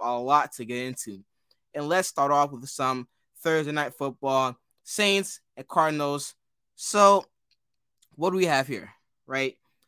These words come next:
The Cardinals and Saints, both evenly matched teams last night for the most part. Forty-two to thirty-four was the final score line for the match. But I must say, though, everything that I pretty much called to happen, for the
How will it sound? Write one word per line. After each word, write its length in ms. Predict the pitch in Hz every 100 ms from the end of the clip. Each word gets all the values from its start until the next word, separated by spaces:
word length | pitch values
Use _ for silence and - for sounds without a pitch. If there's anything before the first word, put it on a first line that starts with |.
| _ _ -
The 60 | 143
Cardinals 420 | 208 208 208 175
and 100 | 156
Saints, 480 | - 160 156 - - _ _ _ _ _ _
both 260 | - 202 196
evenly 340 | 180 180 175
matched 320 | 165 151 147 -
teams 300 | 151 147 139
last 320 | 135 135 -
night 280 | 139 135 131
for 60 |
the 100 | 123
most 300 | 123 123 131
part. 320 | - 135 131 127 _ _
Forty-two 360 | 185 180 170
to 60 | 151
thirty-four 440 | 139 143 139 139
was 240 | 131 120 -
the 220 | 123 117
final 240 | 120 135 131
score 240 | - 139
line 380 | 131 127 127 127 _ _ _
for 460 | - 135 131 123 113 _ _
the 80 | 123
match. 560 | 120 135 139 135 - - -
But 120 | 147
I 60 | 143
must 280 | 180 165
say, 180 | - 156
though, 300 | 127 98 90 104 _ _ _ _ _ _ -
everything 320 | 185 196 175
that 140 | 160
I 60 | 139
pretty 220 | - 170
much 200 | 160 143
called 520 | - 151 143 156 170 185 _ _ _ _ _
to 100 | -
happen, 640 | 147 143 156 180 180 196 185 _ _ _ _ _ _ _ _
for 160 | -
the 100 | 466